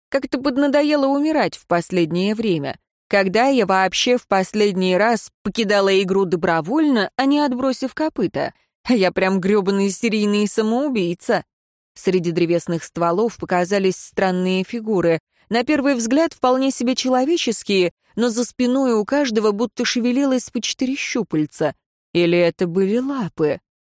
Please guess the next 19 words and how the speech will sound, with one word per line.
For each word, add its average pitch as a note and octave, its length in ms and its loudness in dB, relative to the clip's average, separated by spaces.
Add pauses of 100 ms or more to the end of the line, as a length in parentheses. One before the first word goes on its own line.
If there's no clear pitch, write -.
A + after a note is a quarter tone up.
(260)
Пока F3 200 0
я E3 160 2
соображала, E3+ 720 0
как E3 240 -4
убедить E3+ 460 -2
их, E3 120 -2
что - 220 -2
я F3 160 2
не E3+ 140 -2
случайный E3+ 600 -2
прохожий, F3 600 0
нарушивший F3 640 0
незримые F3 600 0
границы, F3+ 680 0 (240)
а F3+ 120 2
пришла F3 400 0
с - 80 -8
великой E3+ 400 0
миссией, F3+ 720 -2